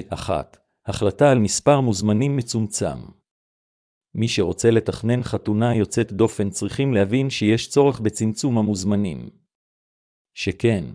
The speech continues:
חתונות שיש בהן הרבה אורחים, גורמות לכל באי האירוע להרגיש כאילו הם חלק מהפקה. הדבר גורם לכל אחת ואחד מהם לאבד בתוך ההמונים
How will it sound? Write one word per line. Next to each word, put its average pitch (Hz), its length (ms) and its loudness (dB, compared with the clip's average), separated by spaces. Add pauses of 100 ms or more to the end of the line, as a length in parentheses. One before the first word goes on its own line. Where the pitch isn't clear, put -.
(340)
חתונות 120 480 0
שיש 104 400 0
בהן 110 260 4
הרבה 101 260 4
אורחים, 98 560 2 (400)
גורמות 104 440 0
לכל 139 300 2
באי 107 280 4
האירוע 113 340 4
להרגיש 101 500 0
כאילו 131 440 0
הם 117 140 0
חלק 143 380 0
מהפקה. 95 580 -4 (1000)
הדבר 101 420 2
גורם 101 380 2
לכל 127 320 2
אחת 131 380 0
ואחד 101 400 2
מהם 104 240 0
לאבד 104 480 2
בתוך 117 360 0
ההמונים 117 560 0